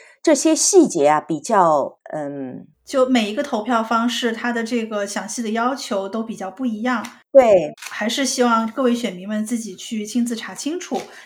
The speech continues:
Speaker 2: 以免出现任何的投票失败或者，呃，选票无效之类的情况发生。
Speaker 1: 对啊，中文支持的网站上面小视频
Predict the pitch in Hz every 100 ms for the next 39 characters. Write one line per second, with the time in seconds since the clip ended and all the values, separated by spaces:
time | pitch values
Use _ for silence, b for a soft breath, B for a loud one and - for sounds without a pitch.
0 | B 220 247 196 185 - 226 247 220 214
1 | 240 226 226 190 202 196 190 185 - 185
2 | 247 220 247 247 285 208 - 208 196 175
3 | - 190 - 220 220 220 202 220 311 208
4 | - 196 190 185 - 170 233 202 196 214
5 | 208 196 208 _ _ _ 254 226 196 190
6 | 185 b b 311 294 294 175 202 - 262
7 | 247 - 170 170 151 - 165 123 135 -
8 | 208 156 - 165 160 139 - - 135 -
9 | - 277 - 147